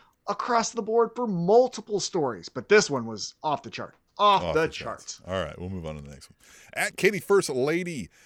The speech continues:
Speaker 2: says, "Anything less than Edge versus A J Styles at WrestleMania is not worth it.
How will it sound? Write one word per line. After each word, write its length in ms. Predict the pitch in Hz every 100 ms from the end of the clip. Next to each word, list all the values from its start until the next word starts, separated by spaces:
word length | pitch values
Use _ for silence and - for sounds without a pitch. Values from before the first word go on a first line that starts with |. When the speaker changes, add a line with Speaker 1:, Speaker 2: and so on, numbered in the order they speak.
| _ - - -
Speaker 2:
says, 240 | 165 151
"Anything 520 | - 247 233 202 175 147
less 240 | 147 135
than 180 | 147 123
Edge 260 | 127 127 117
versus 300 | 113 120 110
A 120 | 113 113
J 140 | 113
Styles 360 | - 117 110 104
at 60 |
WrestleMania 580 | 104 98 107 98 98 98
is 180 | 85 80
not 320 | 85 90 -
worth 280 | 82 71
it. 100 | -